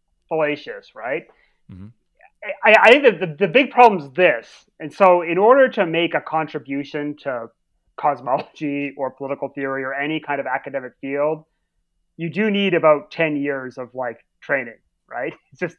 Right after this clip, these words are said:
Speaker 1: it's like, I, I, I'm kind of pretty egalitarian in the sense that I think most people have the, the intellectual tools to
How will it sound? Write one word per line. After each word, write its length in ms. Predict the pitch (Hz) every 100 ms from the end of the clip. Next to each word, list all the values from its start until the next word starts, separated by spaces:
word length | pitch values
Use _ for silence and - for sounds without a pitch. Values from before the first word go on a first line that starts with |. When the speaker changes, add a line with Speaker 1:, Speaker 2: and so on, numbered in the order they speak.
| -
Speaker 1:
it's 120 | 170
like, 140 | 196 180
I, 260 | 208 - 208
I, 60 | 196 - _ -
I'm 120 | 202
kind 200 | 240 269
of 120 | 226 -
pretty 200 | 214 196
egalitarian 560 | 165 175 170 165 160
in 40 | 151
the 40 |
sense 180 | 160 151
that 100 | 151
I 40 | 139
think 220 | 160 151
most 260 | 143 147 -
people 420 | 160 156 147 147 135
have 180 | 131 127 143
the, 240 | 135 120 _ _ _ -
the 220 | 131 131 -
intellectual 520 | 151 135 139 147 127 -
tools 320 | 139 135 127 -
to 160 | 120